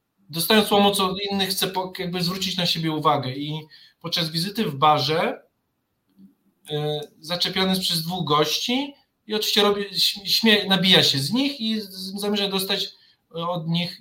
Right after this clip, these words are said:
od nich bączki. Jeden z tych chłopaków ma hak zamiast ręki. To, co pięknie jest zrobione w tym filmie,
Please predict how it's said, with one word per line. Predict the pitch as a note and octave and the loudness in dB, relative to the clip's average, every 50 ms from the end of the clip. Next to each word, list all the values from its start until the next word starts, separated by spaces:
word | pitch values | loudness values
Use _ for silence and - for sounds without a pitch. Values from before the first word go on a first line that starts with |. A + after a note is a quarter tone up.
| - - | -16 -14
od | E3+ E3+ E3 | -10 -6 -4
nich | E3+ E3 D#3 | -4 -4 -2
bączki. | C#3+ D3 C#3 B2+ A#2 A#2 - - - A2+ - _ _ _ _ _ | 2 2 2 2 2 -2 -6 -8 -10 -16 -16 _ _ _ _ _
Jeden | - E3 F3 A3+ C4 C4 | -6 -2 0 0 0 0
z | B3+ | 0
tych | B3+ A3 - | -4 -4 -4
chłopaków | - F#3+ F#3 G3+ G#3 G3+ - G#3 - G3 | -4 0 2 2 2 2 0 -8 -4 2
ma | F#3+ F3+ F3+ F#3 F#3 F#3 - - _ _ _ _ | 4 4 4 4 2 0 -4 -12 _ _ _ _
hak | - - G3 G3+ G3 F3+ | -6 -2 0 0 0 0
zamiast | E3+ F#3 F3 F3 E3+ - | -2 -2 -2 -2 -2 -2
ręki. | E3 D#3 C#3+ C3 A#2+ A2 - - - - _ _ _ _ _ _ _ _ _ _ _ _ _ _ _ _ _ _ _ _ _ _ - - - _ _ _ _ _ _ _ _ _ _ - | 0 0 0 0 -2 -4 -6 -10 -14 -18 _ _ _ _ _ _ _ _ _ _ _ _ _ _ _ _ _ _ _ _ _ _ -16 -16 -16 _ _ _ _ _ _ _ _ _ _ -2
To, | - G3+ | -2 0
co | - G#3+ | 0 0
pięknie | F3 - G3 A3 B3+ A#3 - - F3+ | 0 6 6 8 8 6 4 4 4
jest | E3 C3+ | 4 4
zrobione | - D3 C#3 C3+ C#3+ C#3+ C#3 C3 | 4 2 2 2 2 2 0 0
w | - | 0
tym | - C#3 B2+ | -2 -2 -2
filmie, | - C3 B2+ B2+ B2 B2 B2 | -2 -2 -2 -2 -2 -2 -4